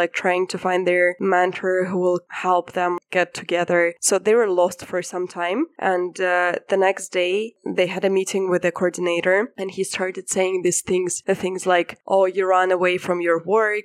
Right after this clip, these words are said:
you got lost on purpose so you can enjoy the concert. We're never gonna tolerate that. If you do that, we're gonna cut your wristbands and you're gonna be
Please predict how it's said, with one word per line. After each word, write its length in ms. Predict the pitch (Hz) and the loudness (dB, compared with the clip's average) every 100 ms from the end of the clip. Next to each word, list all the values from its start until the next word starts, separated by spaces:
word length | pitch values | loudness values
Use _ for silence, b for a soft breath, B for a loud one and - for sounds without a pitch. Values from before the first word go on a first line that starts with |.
| - | -6
you 120 | 202 202 | -2 0
got 220 | 185 180 | 0 -2
lost 320 | 175 175 - | -4 -4 -8
on 100 | 175 | -8
purpose 600 | 185 226 226 208 202 - | -2 0 0 -2 -4 -4
so 120 | - 180 | -2 -4
you 180 | 170 | -4
can 160 | 165 180 | -2 0
enjoy 380 | 175 175 175 170 | 0 -2 -2 -2
the 100 | 170 - | -2 -2
concert. 560 | 226 220 - 202 202 196 | -2 -4 -8 -8 -8 -10
We're 160 | 175 175 180 | -6 -2 0
never 180 | 180 175 | 0 -2
gonna 220 | 170 170 | -2 -6
tolerate 560 | 165 175 170 170 170 - | -6 -4 0 0 -2 -4
that. 340 | 226 233 214 - | -2 0 -2 -6
If 200 | 185 - | -10 -6
you 80 | 190 | -4
do 200 | 185 185 | -2 -2
that, 320 | 214 226 202 196 | -2 -2 -2 -4
we're 140 | 185 | -4
gonna 160 | 214 180 | -4 -6
cut 280 | - 175 - | -4 -6 -4
your 340 | 185 175 - - | -6 -4 -6 -4
wristbands 720 | 202 196 - 175 165 175 196 | -6 -6 -4 -2 0 -2 -4
and 120 | 175 | -2
you're 160 | 175 | -4
gonna 220 | 170 175 | -4 -6
be 120 | 165 | -6